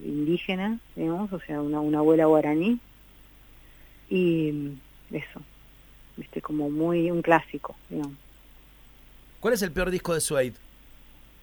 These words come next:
Speaker 1: ¿El peor o el mejor?
Speaker 2: El peor.
Speaker 1: Ah, New Morning, fácil.
Speaker 2: <laughs> ¿Y el, y cuál es la canción,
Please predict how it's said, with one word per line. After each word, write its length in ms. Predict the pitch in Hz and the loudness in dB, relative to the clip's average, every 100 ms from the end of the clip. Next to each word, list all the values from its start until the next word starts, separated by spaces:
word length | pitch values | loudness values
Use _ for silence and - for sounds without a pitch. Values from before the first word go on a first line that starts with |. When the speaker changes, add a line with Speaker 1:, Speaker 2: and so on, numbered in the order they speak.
| - - - - - - | -20 -20 -20 -20 -20 -2
Speaker 1:
¿El 140 | 165 | -2
peor 240 | - 170 233 | 8 10 10
o 40 | |
el 60 | 214 | 8
mejor? 300 | 175 160 147 - | 4 -4 -6 -10
Speaker 2:
El 140 | 143 127 | -10 -6
peor. 360 | 135 131 107 - - - - - - - - - - - 196 | -2 0 0 -6 -20 -20 -20 -20 -20 -20 -20 -20 -20 6 10
Speaker 1:
Ah, 200 | 190 170 | 12 10
New 160 | 180 | 4
Morning, 460 | 190 185 165 151 147 | 4 4 4 2 0
fácil. 460 | - 165 - 143 135 - - - - - | 0 -2 0 -6 -6 -18 -20 -20 -18 -4
Speaker 2:
<laughs> 1160 | 170 - 202 - 349 262 - 247 - - - 165 | -4 -2 -4 -2 -8 -8 -10 -12 -14 -18 -12 -2
¿Y 80 | |
el, 140 | 170 185 | -2 0
y 80 | 208 | -4
cuál 200 | - 285 | 0 0
es 80 | 269 | 2
la 160 | 214 - | -2 -2
canción, 640 | 156 165 - 196 233 277 | -4 -2 0 0 0 -4